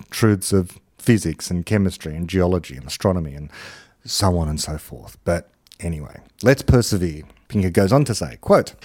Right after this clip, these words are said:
"Systems of logic are formalized as rules that allow one to deduce new statements from old statements by replacing some strings of symbols with others. The most elementary is called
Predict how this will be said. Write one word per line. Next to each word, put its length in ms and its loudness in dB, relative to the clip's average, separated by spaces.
"Systems 540 4
of 120 4
logic 380 4
are 80 4
formalized 840 4
as 220 -2
rules 500 8
that 120 2
allow 500 6
one 380 4
to 120 2
deduce 520 2
new 180 8
statements 540 2
from 180 0
old 260 4
statements 460 4
by 140 4
replacing 580 4
some 380 4
strings 360 4
of 140 6
symbols 480 4
with 140 2
others. 560 2
The 80 6
most 240 6
elementary 500 6
is 120 0
called 320 0